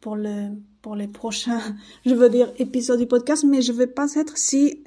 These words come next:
je sais pas si je l'ai dit déjà, mais je vais pas, je te le répète, je vais pas être si présente dans le podcast d'une manière, euh, constante, bien que la constante et la consistance sont mes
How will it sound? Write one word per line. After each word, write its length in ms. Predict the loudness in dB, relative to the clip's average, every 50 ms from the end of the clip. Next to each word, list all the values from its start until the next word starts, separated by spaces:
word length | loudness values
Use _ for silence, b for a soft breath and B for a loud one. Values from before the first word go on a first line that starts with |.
| _
je 120 | -6 -4 -4
sais 120 | -4 -4
pas 120 | -4 -6 -6
si 180 | -6 -4 -4
je 60 | 0
l'ai 100 | 0 2
dit 100 | 2 2
déjà, 220 | 0 0 0 0 0
mais 140 | 0 0 0
je 80 | -2
vais 120 | -4 -6 -8
pas, 240 | -8 -8 -6 -6 -6
je 100 | -8 -8
te 100 | -8 -8
le 60 | -8
répète, 360 | -8 -8 -6 -6 -6 -6 -8 B B B B B B B
je 160 | B -2 4 4
vais 100 | 4 4
pas 260 | 4 -2 -6 -4 -4
être 120 | -4 -4 -4
si 200 | -4 -4 -4 -4
présente 440 | -4 -4 -4 -4 -2 -2 -2 -2
dans 100 | -2 0
le 100 | -2 -2
podcast 460 | 0 0 -2 -2 -2 -4 -6 -6 -4 -4
d'une 100 | -4 -2
manière, 340 | -2 -4 -4 -6 -6 -6
euh, 260 | -6 -6 -6 -8 -10 -12 -16 _ _
constante, 540 | -6 -6 -4 -4 -6 -6 -6 -6 -6 -6 -6
bien 160 | -6 -6 -4
que 100 | -6 -6
la 100 | -6 -6
constante 520 | -8 -10 -10 -10 -10 -8 -6 -6 -6 -4
et 40 | -6
la 200 | -6 -6 -8 -10
consistance 680 | -10 -10 -8 -8 -8 -8 -10 -8 -8 -6 -6 -6 -8
sont 160 | -8 -8 -6
mes 400 | -6 -6 -6 -6 -6 -6 -8 -10